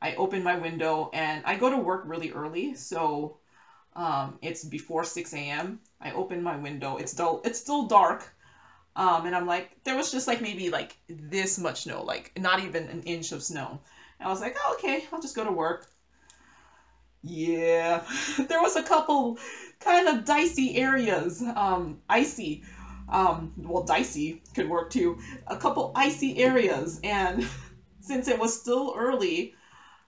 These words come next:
um, the sun hadn't come out yet, the stuff hadn't melted,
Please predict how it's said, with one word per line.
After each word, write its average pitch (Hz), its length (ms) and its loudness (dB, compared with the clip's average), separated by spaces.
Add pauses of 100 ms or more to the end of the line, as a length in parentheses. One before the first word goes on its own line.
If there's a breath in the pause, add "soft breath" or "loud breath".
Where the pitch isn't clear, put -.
(100)
um, 175 520 0
the 190 140 -4
sun 240 260 -2
hadn't 214 280 -4
come 202 180 -4
out 185 260 -2
yet, 185 300 -2
the 175 80 -6
stuff 190 280 -4
hadn't 175 260 -6
melted, 170 560 -6